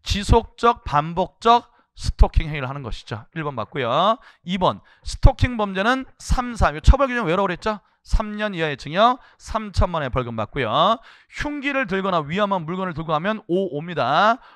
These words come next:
오 년 이하 오천만 원. 따라서 틀린 질문은 이 번입니다. 자, 이거 명확히 틀렸죠? 사법경찰 관리는 진행 중인 스토킹 행위에 대해서 뭡니까, 이거? 응급조치잖아요.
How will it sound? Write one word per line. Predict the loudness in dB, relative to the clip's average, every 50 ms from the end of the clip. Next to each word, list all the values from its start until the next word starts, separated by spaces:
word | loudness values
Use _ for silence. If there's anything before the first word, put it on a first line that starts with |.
| -20 _ _
오 | -4 -2 0 0 0
년 | 0 0 -2 -2
이하 | -2 0 2 2 2 2 0 -4 _
오천만 | -4 -4 -4 -2 -2 -2 -2 -2 -6 -12
원. | -14 -16 _ -20 -20 -20 -8 _
따라서 | 0 0 2 2 2 0 2 2
틀린 | 2 2 4 2 0 0
질문은 | -2 -2 0 0 0 0 0 -2 -6 -12 _ -10
이 | -8 -6
번입니다. | -4 -4 -4 -4 -6 -8 -12 -14 -14 _ -20 -20 _ _
자, | -4 -4
이거 | -4 0
명확히 | 2 4 4 6 6 4
틀렸죠? | 4 4 0 -4 -2 -2 -2 -2 -2 -4 _ _ _ _
사법경찰 | -6 -4 -2 0 2 2 0 0 0 -2 -4 -4 -4 -4 -2 -2 0 0
관리는 | 0 0 0 0 0 0 0 -2 -6 -12 _ _ _ _ _ _ _
진행 | -4 0 2 2 2 2 -2 -6 -8
중인 | -8 -8 -6 -6 -4 -4 -4 -6 -6 -10 -14 _ _ _
스토킹 | -20 -20 0 2 2 2 2 0 -6 -6
행위에 | -6 -6 -6
대해서 | -6 -6 -6 -6 -8
뭡니까, | -10 -10 -10 -10 -8 -6 -6
이거? | -4 0 0 0 0 0 -2 -8 -20 _ _ _ _ _ _ _ _ _ _ _ _ _ -20 -20 -20 _ _
응급조치잖아요. | -10 -8 -8 -8 -10 -10 _ -10 -10 -10 -12 -14 -16 -16 -16 -18 -20